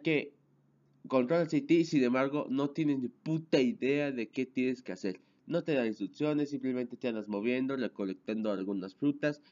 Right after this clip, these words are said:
y pasas así de nivel. Y, pues, ¿qué creen? Es, es una pinche porquería, así que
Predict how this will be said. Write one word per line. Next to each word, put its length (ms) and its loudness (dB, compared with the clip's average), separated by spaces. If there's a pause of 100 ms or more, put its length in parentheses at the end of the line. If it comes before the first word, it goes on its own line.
(120)
y 100 0
pasas 320 -2
así 220 -4
de 140 0
nivel. 320 -4
Y, 300 -2
pues, 280 -6
¿qué 140 -10
creen? 220 0 (260)
Es, 240 0
es 340 -2
una 160 -4 (800)
pinche 500 -4
porquería, 680 -10
así 200 -6
que 240 -4